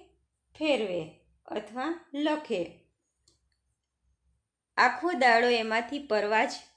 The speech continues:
ન મળે એટલે કે નવરાય જ ન મળે. સાંજ થાય અને મિની એની બાને કહે, "બા એક વાર્તા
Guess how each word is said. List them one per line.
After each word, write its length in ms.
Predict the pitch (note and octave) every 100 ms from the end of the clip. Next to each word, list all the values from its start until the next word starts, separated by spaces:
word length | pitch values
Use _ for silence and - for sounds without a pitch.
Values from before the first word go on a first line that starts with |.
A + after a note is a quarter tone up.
| -
ન 120 | A#3
મળે 200 | A3 G3+
એટલે 220 | F#3+ G#3
કે 180 | A3 A3+
નવરાય 480 | A3+ G3 G3 G3 A3
જ 40 | D4 - _
ન 120 | A#3+
મળે. 320 | A#3 F#3+ F3
સાંજ 480 | E3+ A#3 A3+ C4+ C#4
થાય 220 | A#3+ G3+
અને 160 | F#3+ F#3
મિની 320 | F#3+ G#3+ A#3
એની 220 | G#3+ F#3
બાને 340 | F3+ F3+ F3 G#3+
કહે, 440 | A3 C#4 G3+ D#3+ - _
"બા 160 | - G#3
એક 260 | G#3 F#3+ F#3
વાર્તા 600 | F3 E3+ E3 A3+ E4